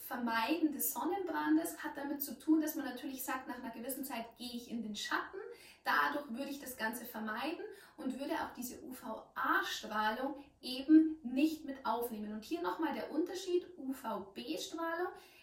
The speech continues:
ist die Strahlung, wo wir Vitamin D drei aufnehmen können und die U-V-A-Strahlung ist die Strahlung,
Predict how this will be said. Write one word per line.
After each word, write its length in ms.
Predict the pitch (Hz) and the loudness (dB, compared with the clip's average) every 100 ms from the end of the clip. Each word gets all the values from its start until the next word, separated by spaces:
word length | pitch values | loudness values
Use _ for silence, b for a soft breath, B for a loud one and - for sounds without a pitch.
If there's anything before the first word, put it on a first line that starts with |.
| - | -6
ist 300 | 285 285 - | -4 -4 -4
die 140 | 294 | -2
Strahlung, 600 | - 285 285 294 294 240 | -2 0 0 0 0 -2
wo 140 | 247 247 | -4 -6
wir 160 | 269 | -8
Vitamin 380 | - - 233 220 | -8 -4 -4 -4
D 160 | 220 190 | -6 -8
drei 320 | 214 214 262 | -4 0 0
aufnehmen 500 | 349 339 311 320 320 | 0 4 8 8 6
können 280 | 320 320 320 453 B B - | 2 6 4 4 B B -8
und 120 | 254 | -6
die 100 | - | -6
U-V-A-Strahlung 1400 | - 254 226 - - 226 - 339 - - 214 233 277 302 | -8 -6 -4 -6 -2 2 4 4 2 -2 -2 0 -2 -4
ist 300 | 285 247 - | -6 -8 -8
die 180 | 269 302 | -2 0
Strahlung, 600 | - - 254 254 262 339 | 0 0 2 4 4 2